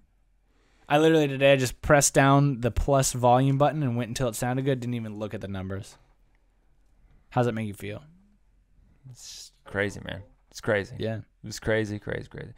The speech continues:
Speaker 2: But as long as you keep that at fifty and then you just up and down with your phone, I'd be okay with it.
Speaker 1: I
Speaker 2: But you
Speaker 1: don't
Speaker 2: think
Speaker 1: do
Speaker 2: you
Speaker 1: that,
Speaker 2: gotta
Speaker 1: though.
Speaker 2: pick a number.
Speaker 1: I don't.
Speaker 2: You
Speaker 1: I'm
Speaker 2: gotta
Speaker 1: not
Speaker 2: pick a
Speaker 1: gonna,
Speaker 2: number.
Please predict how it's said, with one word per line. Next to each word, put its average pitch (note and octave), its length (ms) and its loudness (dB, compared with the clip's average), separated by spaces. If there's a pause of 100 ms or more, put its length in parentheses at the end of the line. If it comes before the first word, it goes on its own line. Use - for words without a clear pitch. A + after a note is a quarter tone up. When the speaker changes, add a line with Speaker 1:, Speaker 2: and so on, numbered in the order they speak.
(280)
Speaker 2:
But C#3 100 2
as C3 140 0
long C3+ 180 0
as C3 140 -6
you B2+ 80 -4
keep A#2+ 240 -4
that G#2+ 280 -2
at G#2+ 140 -6
fifty C3 500 -8
and G#2+ 140 -6
then G#2+ 80 -8
you G#2+ 60 -8
just G#2+ 240 -10
up A2 160 -6
and A2+ 80 -12
down G#2+ 140 -2
with A2 40 -8
your G#2+ 80 -12
phone, - 220 -8
I'd G2 100 -8
be G2 120 -6
okay A1 200 -8
with A1 80 -12
it. - 220 -20
Speaker 1:
I G#2 60 0
Speaker 2:
But C#3 80 4
you - 40 4
Speaker 1:
don't A2+ 100 4
Speaker 2:
think A2 120 2
Speaker 1:
do - 20 4
Speaker 2:
you A2+ 60 4
Speaker 1:
that, - 20 4
Speaker 2:
gotta A2 140 0
Speaker 1:
though. G2 60 -4
Speaker 2:
pick A#2+ 120 -4
a G#2+ 40 -6
number. G#2 300 -10 (200)
Speaker 1:
I G2+ 80 -6
don't. A2+ 180 -6
Speaker 2:
You - 80 -18
Speaker 1:
I'm F#2+ 60 -8
Speaker 2:
gotta A2+ 80 -2
Speaker 1:
not B2+ 60 -4
Speaker 2:
pick A2 60 -10
a - 40 -6
Speaker 1:
gonna, A2 80 -4
Speaker 2:
number. A2+ 180 -8